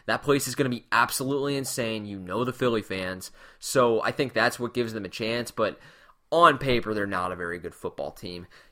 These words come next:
You move to, we'll skip the Saints at number three. You go to the Packers at number two.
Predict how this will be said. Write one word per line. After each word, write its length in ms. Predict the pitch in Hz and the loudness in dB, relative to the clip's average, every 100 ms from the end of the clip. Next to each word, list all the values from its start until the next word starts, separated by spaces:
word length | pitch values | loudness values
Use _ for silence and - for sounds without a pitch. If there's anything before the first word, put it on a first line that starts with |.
| - | -6
You 100 | 135 | -2
move 380 | 139 156 160 - | 2 4 4 0
to, 360 | 170 151 143 | 4 6 4
we'll 120 | 120 127 | 2 2
skip 240 | 175 175 | 4 2
the 60 | - | 2
Saints 280 | 147 143 | 2 2
at 60 | 135 | 0
number 220 | 135 135 | -2 -2
three. 180 | 127 135 | -2 -2
You 80 | 127 | 6
go 120 | 147 | 6
to 40 | |
the 60 | 123 | 6
Packers 420 | 120 123 127 127 | 4 0 0 -2
at 80 | 127 | -2
number 240 | 117 117 | -2 -4
two. 380 | 117 120 113 113 | -4 0 0 -2